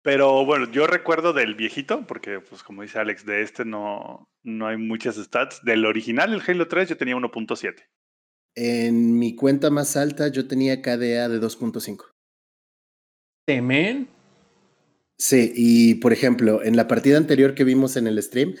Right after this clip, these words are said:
Speaker 2: me fui más nueve. De hecho, este, si pueden re-, volver a verlo en el, en Twitch o cuando se suba a YouTube,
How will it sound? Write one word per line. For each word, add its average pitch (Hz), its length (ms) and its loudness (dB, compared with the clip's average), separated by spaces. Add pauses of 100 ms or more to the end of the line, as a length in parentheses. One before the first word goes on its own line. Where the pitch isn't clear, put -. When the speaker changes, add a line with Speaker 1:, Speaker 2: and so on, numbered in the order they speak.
(380)
Speaker 2:
me 107 180 2
fui 117 440 2
más 117 240 2
nueve. 120 380 2 (100)
De 110 120 0
hecho, 107 560 -2
este, - 360 -18
si - 160 -6
pueden 123 300 6
re-, 113 120 4
volver 110 560 0
a 123 60 2
verlo 123 260 2
en 113 100 0
el, 104 240 -4
en 107 180 -8
Twitch 170 360 2 (220)
o 107 120 -14
cuando 104 200 -4
se 104 100 -8
suba 127 200 2
a 127 40 4
YouTube, 135 380 -2